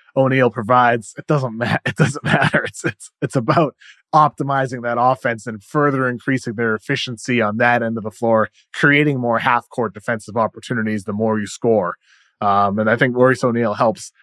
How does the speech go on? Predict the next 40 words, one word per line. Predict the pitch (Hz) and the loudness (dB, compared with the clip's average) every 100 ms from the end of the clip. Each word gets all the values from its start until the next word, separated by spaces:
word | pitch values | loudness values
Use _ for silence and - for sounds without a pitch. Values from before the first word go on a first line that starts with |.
| _ | _
fit | - - 151 139 - | -14 0 2 2 -2
as | 120 | -4
a, | 113 120 | -4 -4
as | 110 | -6
a | 98 | -4
glue | 120 135 123 | 0 2 4
guy | 117 110 104 | 4 2 0
in | 104 | -2
that | 110 - | -4 -4
situation. | - - 98 98 - 95 98 _ _ _ | -12 -4 -2 -2 -4 -8 -10 _ _ _
And | 120 | -2
with | 120 | 0
David | 117 151 143 | 4 4 4
Roddy, | 123 135 143 117 110 _ _ _ | 4 4 4 2 -6 _ _ _
do | 143 | 0
you | 143 | 0
think | - 147 - | 2 -2 -2
he, | 165 147 | -14 -10
do | 123 147 | -2 2
you | |
think | - 143 - | 2 0 0
he | 143 | -2
does | 101 127 147 147 | 2 4 4 4
add | 143 143 | 2 2
something | 165 151 175 156 | 0 -2 0 0
defensively | 156 165 160 170 175 165 | 0 0 0 0 2 2
to | |
that | 160 170 143 | 2 2 0
team? | 180 180 | 0 0
'Cause | 147 - | 0 -2
shooting-wise, | - 214 156 127 117 117 107 | 2 4 4 4 2 2 0
that | 123 | 0
has | 117 98 | -2 -2
not | 120 117 110 _ _ _ | 0 0 0 _ _ _
panned | - 123 120 | 0 2 4
out | 120 110 | 2 0
for | 101 | -4
him. | 98 98 | -4 -4
He's | 104 | -4
a | 101 | -6